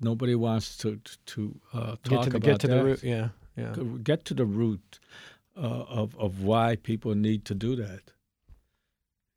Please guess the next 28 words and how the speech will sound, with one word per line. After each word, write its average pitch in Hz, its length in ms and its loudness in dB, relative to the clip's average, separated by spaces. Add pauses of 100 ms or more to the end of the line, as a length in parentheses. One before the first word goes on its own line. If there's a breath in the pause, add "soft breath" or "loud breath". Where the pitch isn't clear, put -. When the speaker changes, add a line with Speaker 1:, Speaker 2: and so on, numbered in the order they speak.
(140)
Speaker 1:
Y-, 147 80 -14 (140)
you 123 120 -4
know, 98 240 -8 (280)
this, 113 360 -4
that's, - 440 -10
that's - 300 -4
a - 60 -12
pr-, - 120 -20 (100)
that's 110 260 -6
an 123 80 -2
issue. 113 300 -4 (160)
Speaker 2:
Uh, 131 240 6 (100)
a 151 60 4
listener 156 320 8
says, 135 360 4 (440)
um, 123 280 2 (580)
people 160 360 8
at, 135 120 4 (340)
at 147 100 6
high 147 200 6
levels 147 280 6
of 127 140 0
government 139 320 4
not 139 180 0
knowing 135 240 4
anything 127 260 4
about 120 200 4
how 131 200 2